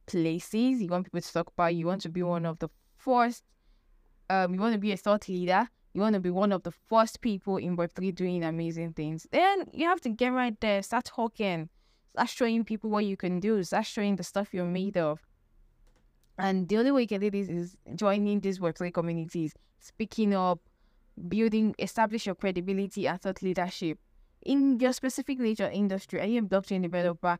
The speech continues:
Get into these communities, talk about what you can do,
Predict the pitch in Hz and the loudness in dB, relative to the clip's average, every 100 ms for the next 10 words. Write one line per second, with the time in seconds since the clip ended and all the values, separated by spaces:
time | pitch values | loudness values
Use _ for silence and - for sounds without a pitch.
0 | _ _ - 247 233 220 220 202 202 196 | _ _ -4 0 0 0 -2 0 -2 -2
1 | 196 180 180 180 180 170 175 _ _ 254 | -2 -2 -2 -4 -6 -8 -8 _ _ -4
2 | 247 202 190 202 185 190 175 170 170 | 0 0 2 2 0 -2 -2 -2 -6